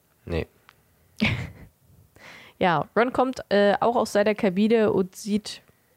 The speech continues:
Speaker 2: wie Crabbe aus und dann kommt wieder eine Beschreibung, die ich nicht verstehe.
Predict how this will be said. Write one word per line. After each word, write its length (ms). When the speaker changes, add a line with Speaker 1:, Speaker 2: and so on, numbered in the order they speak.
Speaker 2:
wie 340
Crabbe 380
aus 240
und 180
dann 160
kommt 320
wieder 240
eine 260
Beschreibung, 640
die 140
ich 140
nicht 160
verstehe. 640